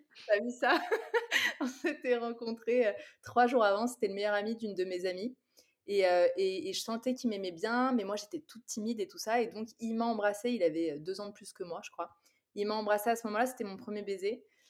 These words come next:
Et je me suis sentie, mais tellement nulle, si tu savais. Tu sais, c'était pas du tout comme dans les films. J'étais hyper mal à l'aise parce que il est vite parti ensuite. Et je me suis dit, « Oh là là, mais j'ai été nulle, j'ai été nulle. » C'était nul comme premier baiser.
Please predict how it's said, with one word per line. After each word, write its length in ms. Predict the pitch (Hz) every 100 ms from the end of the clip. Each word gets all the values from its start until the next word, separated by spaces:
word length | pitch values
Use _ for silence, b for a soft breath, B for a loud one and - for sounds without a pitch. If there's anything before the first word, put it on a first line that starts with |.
| b -
Et 100 | 196
je 60 | 185
me 60 |
suis 180 | 202 233
sentie, 440 | - 208 202 - 233
mais 240 | 190 170 -
tellement 380 | 175 175 180
nulle, 280 | 190 196 208
si 160 | - 170
tu 160 | -
savais. 420 | - 185 175 180 175 -
Tu 100 | 190
sais, 100 | 202
c'était 180 | -
pas 140 | 180 175
du 120 | 190
tout 100 | -
comme 180 | - 180
dans 100 | 170
les 80 | 170
films. 240 | 175 220
J'étais 220 | 214 - 175
hyper 320 | 180 208 190
mal 260 | 180 185
à 80 | 185
l'aise 220 | 185 220 247
parce 140 | 175
que 220 | - 170 170 b _
il 100 | 208 196
est 60 |
vite 200 | 196 247
parti 260 | 233 208 -
ensuite. 240 | 214 247 240
Et 40 |
je 80 | 233
me 60 |
suis 160 | 185 -
dit, « 60 | 190
Oh 20 |
là 100 | 180
là, 80 | 190
mais 140 | 202
j'ai 140 | 170 170
été 220 | 165 170
nulle, 200 | 180 208
j'ai 100 | 202
été 160 | 165 165
nulle. » 120 | 185
C'était 200 | - 190
nul 240 | 180 202 208
comme 180 | 190
premier 260 | 175 170 170
baiser. 280 | 165 160 151